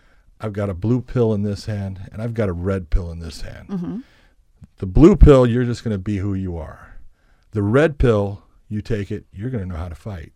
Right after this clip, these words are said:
Speaker 1: You're gonna know how to defend yourself.
Speaker 2: Yeah.
Speaker 1: You know, you're gonna know how to defend your family. Which one are you gonna take?
Speaker 2: Of course, the red.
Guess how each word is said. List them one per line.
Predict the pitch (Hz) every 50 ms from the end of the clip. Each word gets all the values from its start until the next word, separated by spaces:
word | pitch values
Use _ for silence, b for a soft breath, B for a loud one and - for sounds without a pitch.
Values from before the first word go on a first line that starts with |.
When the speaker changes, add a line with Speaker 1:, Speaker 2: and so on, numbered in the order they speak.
| _ _
Speaker 1:
You're | - 98 95
gonna | 92 92 90
know | 78
how | 92
to | 87 85
defend | 78 76 - - 135 143 135
yourself. | 117 - - - 98 101 185
Speaker 2:
Yeah. | 185 180 123
Speaker 1:
You | 135
know, | 139 131 120 120 -
you're | 104 120 127
gonna | 123 127 120
know | 117 113
how | 98 104 110
to | 101
defend | 90 85 - - 104 95 92
your | 82 73
family. | - 85 80 78 78 76 73 - _ _ _ _ _ _ _
Which | - 127 - -
one | 120 110
are | 104
you | 95 87
gonna | 78
take? | 78 - - - - - _ - - _ _ -
Speaker 2:
Of | 170 147 -
course, | - - 175 - - - -
the | - - 160
red. | 156 156 156 156 147